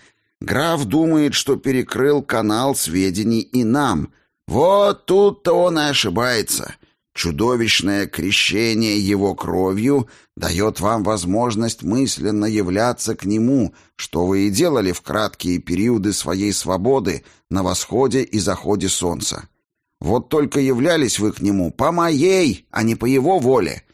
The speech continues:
Эту свою способность вы получили от него ценой ваших страданий. Теперь эта способность особенно ценна —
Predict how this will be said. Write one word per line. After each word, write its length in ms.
Эту 380
свою 340
способность 880
вы 220
получили 600
от 260
него 420
ценой 500
ваших 440
страданий. 800
Теперь 560
эта 280
способность 840
особенно 600
ценна — 600